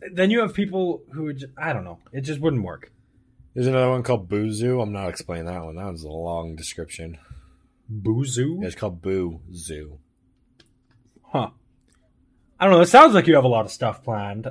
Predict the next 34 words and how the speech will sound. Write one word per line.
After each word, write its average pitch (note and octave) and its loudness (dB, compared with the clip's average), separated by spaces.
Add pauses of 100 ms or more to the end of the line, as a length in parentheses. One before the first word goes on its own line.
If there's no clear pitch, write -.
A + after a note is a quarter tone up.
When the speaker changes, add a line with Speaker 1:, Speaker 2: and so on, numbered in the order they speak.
Speaker 1:
I B2+ -2
mean, C#3+ -4
you D#3+ -6
could E3+ -6
probably F#3+ 2
get C3+ 0 (540)
some D#3 0
more C#3+ 4
things C3+ -4
going. A2 2
Are A2+ -2
you D3 -2
gonna E3+ -2
keep D#3+ -6
scavenging C3 0
the A2+ -2
web G#2 -6 (320)
Speaker 2:
Yes. G#2 -4
Speaker 1:
to D#3+ 0
find B2+ -2
stuff? - -6
Speaker 2:
Yes. - -12 (220)
I G2+ -10
have G2+ -6
the G#2 -4
entire A2 -4
interweb D#2 -10
to E2 -16
find D2+ -16
stuff. C#2 -20 (880)
Speaker 1:
Okay, - -8 (100)
fair A#2+ -4
enough. A#2 -4 (280)
But B2 0